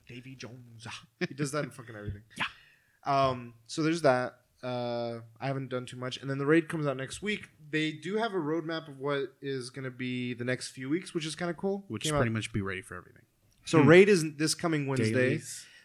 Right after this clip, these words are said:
Speaker 1: There's a new thing called Flashpoints. Xur comes back next week, and Trials,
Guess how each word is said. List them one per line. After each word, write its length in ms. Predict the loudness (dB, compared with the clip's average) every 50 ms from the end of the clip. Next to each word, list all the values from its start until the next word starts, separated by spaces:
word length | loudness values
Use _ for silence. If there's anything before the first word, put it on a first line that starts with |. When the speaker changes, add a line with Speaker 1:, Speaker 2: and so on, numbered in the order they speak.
| _ _
Speaker 1:
There's 180 | 2 4 4 4
a 20 |
new 140 | 4 4 4
thing 160 | 2 2 -2
called 200 | 0 0 0 0
Flashpoints. 880 | 0 0 0 0 0 -2 -4 -8 -8 -8 -6 -6 -6 -8 -8 -10 -10 -14 -18 _ _ _ _ _ _
Xur 440 | -8 -2 0 2 2 2 0 -4 -6 -8
comes 180 | -10 -10 -6 -2
back 240 | 0 0 0 -2 -4
next 300 | -8 -10 -10 -10 -8 -6
week, 360 | -6 -6 -6 -8 -12 _ _ _
and 140 | -14 -12 -12
Trials, 920 | -12 -10 -6 0 2 4 4 4 4 2 2 0 -2 -6 -10 -12 -12 -14